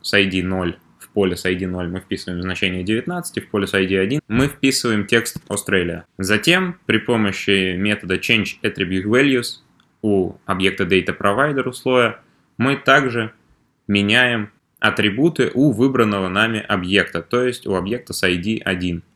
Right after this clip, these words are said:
Чтобы посмотреть в таблице атрибутов, что у нас изменилось, откроем ее, и мы видим, что у объекта с I D один значение первого поля изменилось на девятнадцать, и значение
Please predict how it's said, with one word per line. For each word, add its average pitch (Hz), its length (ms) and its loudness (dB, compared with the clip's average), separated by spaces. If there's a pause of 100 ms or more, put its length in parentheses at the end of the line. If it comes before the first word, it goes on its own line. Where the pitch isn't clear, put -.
(120)
Чтобы 98 280 -4
посмотреть 95 540 -2
в - 80 -16
таблице 92 360 -4
атрибутов, 127 520 -6
что - 160 -6
у 117 40 -4
нас 110 200 -6
изменилось, 107 640 -4 (300)
откроем 135 480 -4
ее, 110 320 0 (280)
и 104 100 -2
мы 104 120 0
видим, 139 300 0
что 101 560 0 (180)
у 107 80 0
объекта 104 440 2
с - 100 -4
I 101 140 4
D 98 160 2
один 165 380 2 (300)
значение 104 560 0
первого 98 300 2
поля 95 300 0
изменилось 95 480 -2
на 104 80 -4
девятнадцать, 160 560 -2
и 110 60 0
значение 92 760 -4